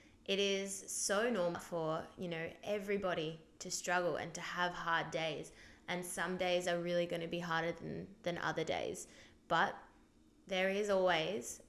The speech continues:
a light at the end of the tunnel. And that's a message that we really tried to bring across today. And I think you really need to thank Nick, and I thank Nick for being so honest.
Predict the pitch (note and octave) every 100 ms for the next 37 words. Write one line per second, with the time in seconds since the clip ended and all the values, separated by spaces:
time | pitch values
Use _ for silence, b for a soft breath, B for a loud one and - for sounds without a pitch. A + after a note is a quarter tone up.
0 | - F3+ E3+ D3+ - - F3 E3 E3 E3+
1 | - D#3+ D3 F3+ - - E3 E3 E3 E3
2 | F#3 F3 - F#3+ F3+ F3+ E3+ D#3+ - D#3+
3 | D#3 - F3+ E3+ E3+ E3+ E3 E3 E3+ E3
4 | F3+ E3+ E3 E3 - - - - - E3+
5 | F3 B B B F3+ F3 F3 E3+ - -
6 | B B B - F#3 F#3 F#3 F#3 F#3 -
7 | - F#3+ F3 E3+ - - E3+ E3+ F#3 E3+
8 | F3 F3+ E3+ - - E3+ E3+ F3+ - -
9 | E3+ - - F3+ F3 E3+ E3 E3+ F3 -
10 | F3 - D#3 D#3 F3+ - -